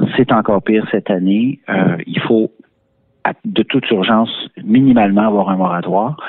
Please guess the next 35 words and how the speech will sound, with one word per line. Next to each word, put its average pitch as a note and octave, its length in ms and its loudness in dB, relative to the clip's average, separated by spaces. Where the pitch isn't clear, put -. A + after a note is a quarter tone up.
Euh, F2 200 2
il F#2+ 80 2
y A2 40 6
a A2 40 8
d'autres C#3+ 240 2
solutions C3+ 500 2
qui - 140 -4
pourraient A2 320 2
s'appliquer A#2+ 420 2
à G#2+ 80 4
moyen G#2+ 400 4
et G#2+ 80 0
plus G#2+ 280 0
long F#2+ 240 2
terme, A#2 420 0
mais F2+ 80 -2
pour A#2 220 0
le A2+ 80 4
moment, G#2+ 400 2
si A#2+ 260 4
on F2+ 140 2
laisse G#2+ 220 2
aller G2+ 440 0
le G2 180 0
marché G2 440 2
qui - 220 -4
est E2 100 -6
complètement G#2 1080 0
déchaîné, G#2 920 0
on F#2+ 140 -2
va F2 120 -4
se - 80 -4
retrouver G2 580 -2
avec, F2 460 -2
euh, E2 160 0